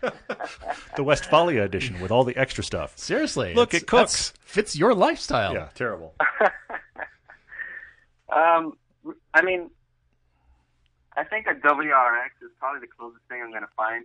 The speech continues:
Speaker 3: for something
Speaker 1: Hmm.
Speaker 3: that checks all the, all the, all the, uh, all the boxes.
Speaker 1: Okay, so the current gen, like a used couple year old current gen, then.
Speaker 3: Yeah,
Speaker 1: Okay.
Speaker 3: uh, definitely a current gen. I actually looked at the previous gen, and those things are ridiculously overpriced at the moment.
Speaker 1: Hmm.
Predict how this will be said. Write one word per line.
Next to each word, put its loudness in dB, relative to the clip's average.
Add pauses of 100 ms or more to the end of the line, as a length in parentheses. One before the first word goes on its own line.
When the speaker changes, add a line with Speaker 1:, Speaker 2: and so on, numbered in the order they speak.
Speaker 3:
for -20
something -10
Speaker 1:
Hmm. -8
Speaker 3:
that -2 (220)
checks -4
all 0
the, -4
all -6
the, -12
all -10
the, -16
uh, -14 (120)
all -6
the -8
boxes. -4 (440)
Speaker 1:
Okay, -2
so -2
the -4
current 0
gen, -2 (100)
like 2
a 2
used 0
couple 0
year 2
old 4
current 2
gen, -6
then. -10 (640)
Speaker 3:
Yeah, 4
Speaker 1:
Okay. 0
Speaker 3:
uh, -4
definitely -8
a -10
current -8
gen. -4
I 4
actually -4
looked -8
at -20
the -20 (160)
previous -8 (140)
gen, -4
and -10
those -6
things -8
are 0
ridiculously -6
overpriced -6
at -10
the -20
moment. -10
Speaker 1:
Hmm. -14